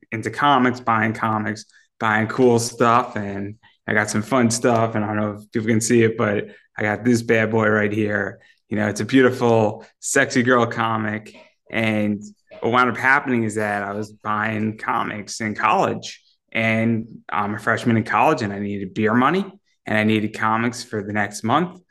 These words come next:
And I started going through my collection. I was like, "Cool, maybe I'll get, you know, thirty, forty bucks for it." Turns out I sold the book for a hundred twenty bucks that I bought for twenty bucks. So I had beer money,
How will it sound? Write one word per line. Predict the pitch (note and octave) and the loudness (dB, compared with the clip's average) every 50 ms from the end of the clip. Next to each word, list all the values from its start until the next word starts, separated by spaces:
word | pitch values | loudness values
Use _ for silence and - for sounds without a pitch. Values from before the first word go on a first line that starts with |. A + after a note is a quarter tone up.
| _ _ _ _ | _ _ _ _
And | - A2+ A2+ A2 A2 A2 G#2+ G#2 | -6 -4 -2 -2 0 -2 -2 -2
I | G2+ G2 | -4 -6
started | - - A#2+ A2 A2 | -6 -2 -2 0 0
going | A2+ A2+ G#2+ | 0 -2 -4
through | A#2+ A2+ | -2 -2
my | A2+ A2 | -2 -2
collection. | G#2+ - - A2 A#2+ C3 - - - G3 F#3 F#3+ G3 F#3+ F#3+ - | -2 -2 -2 0 0 -2 -2 -2 -2 0 0 0 0 -4 -8 -16
I | _ _ _ - B2 | _ _ _ -10 -6
was | A2+ | -4
like, | A#2+ A#2+ A#2 | -4 -4 -2
"Cool, | - G#3 F#3 D#3+ | 2 4 4 6
maybe | C#3+ C3 B2+ B2+ B2+ | 6 6 4 4 2
I'll | B2+ | 2
get, | B2 B2+ C3 B2 B2 - - | 0 0 0 0 0 -2 -4
you | - A#2+ | -6 -8
know, | A#2 | -8
thirty, | A2 A2+ - B2 A#2+ A#2 | -8 -4 -4 -2 -2 -2
forty | A2 A#2 - A#2+ A2+ | -2 -2 -2 -2 -2
bucks | G#2+ A#2 B2+ C3+ C3 - | 0 0 0 -2 -2 -4
for | - D3 C#3 C3+ B2+ | -4 -2 0 0 0
it." | - - - _ _ _ _ - | -2 -6 -16 _ _ _ _ -6
Turns | C3+ B2 A#2 A2 | -4 -2 -2 0
out | A#2 A2 G#2+ | -2 -2 -2
I | A2 | -4
sold | A2 - - A#2+ A2 | -6 -6 -6 -4 -4
the | A2 | -4
book | G#2+ A2 A2+ A2 | -4 -6 -6 -6
for | - A2 A2 | -4 -6 -6
a | A2 | -4
hundred | G#2+ G#2+ G#2 G#2 G#2+ | -6 -8 -8 -8 -10
twenty | - - - G#2+ G#2+ | -12 -8 -8 -6 -6
bucks | G2+ G#2+ G#2 G#2 G2 - - - - | -4 -2 0 0 0 0 -4 -6 -4
that | G#2+ G#2+ G2+ | -2 -2 -2
I | G2+ | -2
bought | F#2+ G2 G2+ G2+ - | -4 -6 -6 -6 -8
for | - A2+ | -12 -12
twenty | - - - G#2 G2 F#2+ | -10 -4 -4 -4 -4 -2
bucks. | - - - - - - - - - _ _ _ _ _ | -4 -6 -6 -6 -8 -8 -8 -8 -10 _ _ _ _ _
So | - - A2+ | -4 -2 0
I | G#2+ | 2
had | G#2+ A2 G#2 G#2 G#2 | 2 0 0 0 4
beer | B2+ B2+ B2 B2+ | 6 6 6 6
money, | C3 C3 C#3 C#3 D3 D3+ D#3 D#3+ D3+ - _ | 6 6 6 4 4 4 4 2 0 -6 _